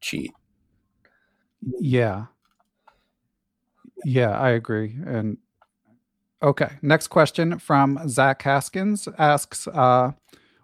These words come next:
Speaker 2: "When players have been caught cheating in O T B events, it has resulted in O T B penal-,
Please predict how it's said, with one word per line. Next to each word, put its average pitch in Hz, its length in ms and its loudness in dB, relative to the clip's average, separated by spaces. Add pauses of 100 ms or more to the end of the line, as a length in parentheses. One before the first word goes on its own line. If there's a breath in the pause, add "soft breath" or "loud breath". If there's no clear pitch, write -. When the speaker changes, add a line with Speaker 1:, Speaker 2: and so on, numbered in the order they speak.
Speaker 2:
"When 143 180 2
players 180 280 4
have 190 80 2
been 180 140 0
caught 160 300 2
cheating 151 320 0
in 139 120 2
O 135 100 2
T 143 160 -4
B 131 220 0
events, 123 520 2
it 131 280 -8
has 123 200 -2
resulted 123 520 2
in 117 120 2
O 113 100 0
T 120 160 -4
B 110 180 -4
penal-, 147 480 0